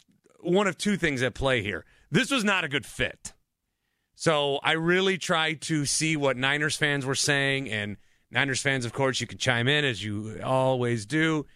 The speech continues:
Um, they, it, there's a lot at play here that wasn't a good fit,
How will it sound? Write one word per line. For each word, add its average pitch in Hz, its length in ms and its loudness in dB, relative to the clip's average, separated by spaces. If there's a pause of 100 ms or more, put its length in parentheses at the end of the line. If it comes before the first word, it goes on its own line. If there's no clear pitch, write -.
(320)
Um, 117 540 0 (1000)
they, 165 140 2
it, 180 240 -4
there's 202 340 2
a 180 60 2
lot 226 480 0
at 190 200 -2
play 170 280 0
here 156 140 0
that 139 180 -2
wasn't 139 300 0
a 120 40 2
good 110 220 -4
fit, - 460 -10